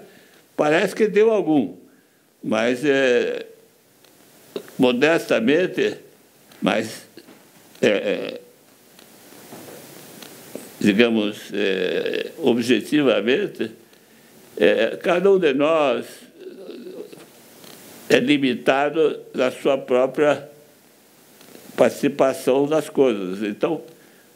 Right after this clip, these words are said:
é, depende muito da sua própria autocrítica,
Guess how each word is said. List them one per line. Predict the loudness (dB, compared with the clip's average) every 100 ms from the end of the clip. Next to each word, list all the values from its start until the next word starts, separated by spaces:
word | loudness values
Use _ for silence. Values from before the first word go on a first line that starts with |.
| _
é, | -2 0
depende | 2 0 2 2 2
muito | 2 2 2 0
da | 0 0
sua | 0 0
própria | 0 0 0 0 2
autocrítica, | 2 0 2 0 2 2 2 0 -10 -10